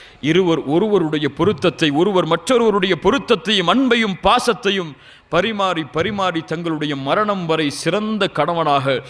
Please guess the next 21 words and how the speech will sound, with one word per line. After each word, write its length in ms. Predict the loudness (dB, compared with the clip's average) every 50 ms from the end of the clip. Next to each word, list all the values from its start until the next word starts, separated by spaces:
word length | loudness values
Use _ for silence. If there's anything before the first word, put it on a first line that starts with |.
| -18 -20 -20 -20 -20
சிறந்த 480 | _ 0 2 2 4 4 4 2 2 2
மனைவியாக 800 | 2 2 0 0 0 0 2 2 2 2 2 0 0 -2 -2 -2
அவர்கள் 320 | -2 -2 -2 0 0 0 0
வாழ்ந்து 520 | 2 2 4 4 4 2 0 -2 -2 -2
மறைந்தால், 600 | -2 0 0 0 -2 -2 2 2 2 2 2 -2 -8 -16 -20 -20 -20 _ _ _
இந்த 180 | -8 -6 -4
உலகத்தில் 580 | -4 -2 -2 -2 0 -2 -2 -4 -2 -6 -6 -4
மட்டுமல்ல, 680 | -4 -6 -4 -4 -4 -2 0 0 2 4 2 2 2 -2 -8 -18 -20 -20 -18 -8 -4
மறுமையிலும் 540 | 0 0 0 2 2 0 0 0 0 0 0
அவர்கள் 260 | 0 0 2 0 0
வெற்றியாளர்களாக 840 | -2 -4 -6 -4 -2 2 2 2 2 2 0 2 2 0 0 0 -2
மாற்றப்பட்டு, 800 | 0 0 0 0 0 -2 -6 -2 -2 -2 -4 0 -2 -2 -2 -2 -8 -16 -20 -20 -20 _ _ -18 -6 -4
சொர்க்கத்திலும் 720 | -4 -4 -2 0 -2 -2 -2 -2 -2 -2 -2 -2 -4 -4
இன்ஷா 380 | -4 -6 -4 -4 -2 0 0 2 2 0
அல்லாஹ் 460 | -4 0 0 2 2 2 2 0 -2 -10 -16 -20 -16 -6
கணவன் 380 | -6 -4 -4 -2 -2 -2 -4 -4
மனைவியாக 720 | -6 -6 -4 -4 -4 -2 0 0 -2 -2 -2 -4 -4 -4 -6 -6
ஒரே 300 | -4 0 2 2 0 0
குடும்பமாக 680 | -2 0 0 0 0 0 -2 0 0 -2 0 -2 -2
அவர்கள் 260 | -4 -2 -2 -4 -2
வாழ்வார்கள். 540 | 0 -2 -2 0 0 -2 -2 -2 -6 -12